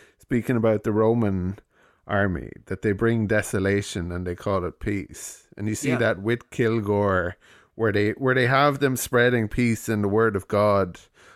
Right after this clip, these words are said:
Speaker 1: like, and, and, and, and calling out, telling people, like, "Th-, this is a V C kind of, like, place where, where, you know, and we're, we're, we're gonna look after you."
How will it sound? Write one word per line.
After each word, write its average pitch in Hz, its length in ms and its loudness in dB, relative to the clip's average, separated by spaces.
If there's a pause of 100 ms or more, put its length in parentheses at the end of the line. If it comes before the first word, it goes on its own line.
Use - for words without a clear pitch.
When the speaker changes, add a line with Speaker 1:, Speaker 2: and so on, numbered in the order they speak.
(120)
Speaker 1:
like, 98 320 -2
and, 101 340 0
and, 98 400 0
and, 98 260 -2
and 104 180 -6
calling 104 380 2
out, 104 220 0
telling 101 340 0
people, 92 500 -2
like, 85 280 -2
"Th-, 104 260 -2
this 101 240 -6
is 98 140 -4
a 107 40 -2
V 101 220 -2
C 95 560 -4
kind 87 160 -6
of, 90 180 -6
like, 92 300 -6
place 87 340 -6
where, 87 360 -2
where, 90 200 -4
you 98 280 -4
know, 85 240 -4
and 92 200 -4
we're, 98 240 0
we're, 92 280 -2
we're 104 180 -2
gonna 110 260 0
look 95 200 -4
after 98 340 -4
you." 67 220 -8